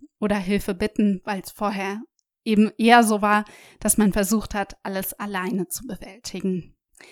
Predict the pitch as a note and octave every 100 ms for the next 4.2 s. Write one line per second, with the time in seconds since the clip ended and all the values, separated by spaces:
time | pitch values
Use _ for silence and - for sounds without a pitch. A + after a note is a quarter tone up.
0 | - _ _ - G#3+ G#3+ B3+ C4+ A3+ G#3+
1 | A3 G3+ G#3+ B3 A#3 A#3 A#3 G#3+ G#3 A#3+
2 | A#3+ A3 - G#3 G3+ G#3 B3 A3 - G#3+
3 | G3 G3+ A#3 B3+ - B3+ C4 A3 G3 F#3
4 | G3 -